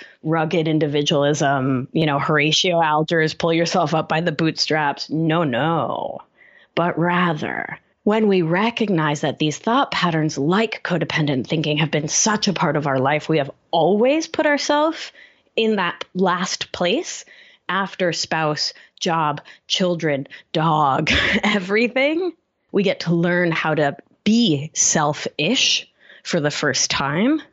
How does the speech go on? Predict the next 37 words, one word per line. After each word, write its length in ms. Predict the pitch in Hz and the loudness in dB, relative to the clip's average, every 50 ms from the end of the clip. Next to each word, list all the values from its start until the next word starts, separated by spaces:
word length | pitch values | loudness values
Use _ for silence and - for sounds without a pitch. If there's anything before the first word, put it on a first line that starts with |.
| _ _ _ _ _ _ _ - | _ _ _ _ _ _ _ -2
and 240 | 170 175 170 156 151 151 | 0 2 2 2 2 0
then 560 | 156 165 175 170 180 175 170 151 143 147 156 - _ _ _ _ - | 0 0 0 2 2 2 0 0 -2 -4 -6 -10 _ _ _ _ -4
to 80 | 185 156 | 0 0
be 120 | 165 151 | 0 0
part 220 | - - 156 139 | 0 0 0 0
of 60 | 139 135 | 0 0
the 60 | 135 | -2
collective, 680 | - - - 143 139 135 - - - 143 131 127 - - - - - - - | -4 -2 -2 -2 -2 -2 -4 -4 -4 -4 -4 -4 -6 -10 -16 -20 -20 -10 -6
the 100 | 160 139 | -4 -4
community, 880 | - - 156 143 143 151 143 151 143 139 139 123 135 127 101 - - - - - - - - _ | -2 0 2 2 2 2 4 4 4 2 2 2 0 -2 -2 -4 -8 -14 -20 -20 -20 -20 -10 _
that 200 | - 160 165 - | -4 -2 -2 -4
healing 400 | - - 170 156 151 151 143 143 | -4 -2 0 0 0 2 0 0
that 160 | 135 - - | -2 -2 -2
we 120 | 143 131 - | -2 -4 -2
all 240 | - 131 117 110 147 | -2 -2 -2 -2 -2
need. 440 | 135 123 120 113 - - - - - - _ _ _ _ - | -2 -4 -4 -6 -8 -12 -14 -16 -16 -18 _ _ _ _ -4
So 160 | - - 208 | -2 0 2
I 60 | 185 | 2
would 120 | 180 185 170 | 0 0 0
try 220 | - 185 165 160 | 0 0 0 0
that 320 | 156 - 147 139 139 131 - | -2 -2 -2 -2 -2 -2 -4
on, 260 | - - - - - - | -6 -8 -8 -12 -8 -4
right? 300 | 180 170 170 170 185 - - | -2 0 0 0 0 0 0
And 140 | 202 196 - | -2 -2 -2
see 200 | - - 220 202 | -2 0 0 2
<laughs> 40 | 226 | 2
how 600 | 240 220 220 269 269 - 262 269 208 294 269 196 | 2 2 0 0 2 2 2 2 2 0 0 -2
that 420 | 185 196 196 180 180 175 - - | -2 -2 -2 -2 -2 -2 -4 -6
lands. 800 | 185 160 160 160 156 156 156 165 202 247 285 320 320 285 - - - - - - - - - _ | -6 -4 -2 -2 -2 -2 -2 -2 -2 0 0 0 -2 -4 -6 -10 -14 -14 -14 -14 -16 -16 -14 _
Can 320 | - - - 175 165 170 165 | -6 -4 -2 0 0 0 0
we 140 | 170 165 | 0 0
see 200 | 160 - - 160 156 | -2 -2 -4 -4 -4
selfish 600 | - - - 117 143 - - - - - - - - | -4 -4 -4 -4 -4 -4 -4 -6 -4 -2 -2 -2 -2
as 160 | 143 143 139 - | -4 -4 -4 -4
a 100 | - - _ _ _ | -6 -8 _ _ _
gift? 640 | - 156 131 - - - - - - - - - - - - - - - - - - - - - - - - - - _ _ | -2 -2 0 0 -2 -4 -6 -8 -10 -12 -12 -12 -14 -14 -16 -18 -16 -14 -14 -14 -14 -16 -18 -18 -20 -20 -20 -20 -20 _ _
Second, 500 | - - - 208 160 - - 147 175 214 | -4 -2 -2 -2 -2 -2 -2 -2 -2 -2